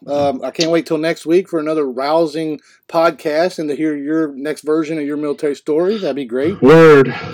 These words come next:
Speaker 2: word, word.
Speaker 1: So, uh, what is today? Thursday?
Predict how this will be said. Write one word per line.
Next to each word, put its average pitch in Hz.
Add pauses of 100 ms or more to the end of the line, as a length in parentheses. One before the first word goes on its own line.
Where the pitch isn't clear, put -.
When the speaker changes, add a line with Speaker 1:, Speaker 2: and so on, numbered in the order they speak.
(120)
Speaker 2:
word, 127 (540)
word. 104 (140)
Speaker 1:
So, 143
uh, 143
what 180
is 196
today? 165
Thursday? 185